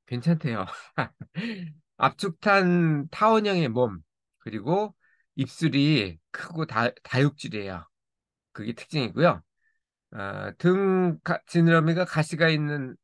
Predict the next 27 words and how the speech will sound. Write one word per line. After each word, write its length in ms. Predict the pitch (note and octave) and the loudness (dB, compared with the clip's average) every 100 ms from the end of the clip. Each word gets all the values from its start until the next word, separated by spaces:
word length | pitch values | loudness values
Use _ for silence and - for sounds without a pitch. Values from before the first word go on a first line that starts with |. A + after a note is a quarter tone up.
| - | -4
앞에 280 | B2 - D#3 | -4 0 0
있는 160 | C#3+ | 2
거랑 460 | A#2+ G#2+ A2 D#3+ G#3+ - | 0 2 2 0 -4 -10
그리고 480 | A2+ A2+ B2 A2 - | -8 -2 0 -2 -4
연조가 420 | - C3 D3+ C#3 B2+ | 0 2 2 2 0
있는 440 | A#2 A2+ G#2 E2+ _ _ _ _ | 0 -4 -6 -12 _ _ _ _
뒤에 240 | A#2+ C3 | -4 -2
있는 200 | A#2+ A#2 | 0 -2
게 120 | A#2+ | -2
연결돼 420 | C#3 A2+ A#2 A2+ G#2+ | 0 0 -2 -2 -4
있어서 640 | F#2+ A2+ - A#2+ A2 F2+ _ _ _ | -8 -10 -4 -2 -2 -4 _ _ _
하나로 380 | - E3+ E3+ C3 | -12 -4 -4 -4
보이고요. 520 | G#2 G2 G2+ D3 F2 _ _ _ _ _ _ _ _ _ | -6 -6 0 0 -2 _ _ _ _ _ _ _ _ _
다른 320 | C#3+ D#3 E3 | -2 2 2
종, 220 | C#3+ G2+ | 2 -2
그러니까, 420 | F2+ A#2+ C#3+ C3 - | -4 -2 0 0 -2
어, 160 | B2+ B2 | -6 -6
서퍼치가 1400 | - G3+ F3+ G3+ F3+ - F3 E3+ D#3 F3 E3+ D3 A#2+ - - _ _ _ _ _ - | 0 0 2 -2 -6 -6 0 2 4 6 6 4 2 -6 -14 _ _ _ _ _ -4
여러, 500 | B2+ C#3+ E3 D#3 C3+ - _ _ _ | 0 4 4 2 -2 -8 _ _ _
이 160 | D#3 E3+ | -6 -4
속에 640 | A#3+ A#3+ F3+ C#3+ D3+ G2 F2+ | -4 -2 2 2 2 0 -4
서퍼치가 520 | F3+ E3 D#3+ - D#3 | -8 -6 -8 -6 -2
여러 340 | A2+ A#2 C#3+ C3 | -2 0 -2 -2
종이 280 | B2 B2 A#2+ | -4 -4 -6
있거든요. 500 | - G#2 G#2+ F#3 C#4+ _ _ _ | -8 -10 -6 -6 -6 _ _ _
근데 220 | A2+ A#2+ | -10 -8
그거보다는 880 | A2+ B2+ D3+ C3 C#3+ C#3 D#3 D3 A#2+ | -8 -4 -2 0 0 2 0 -2 -4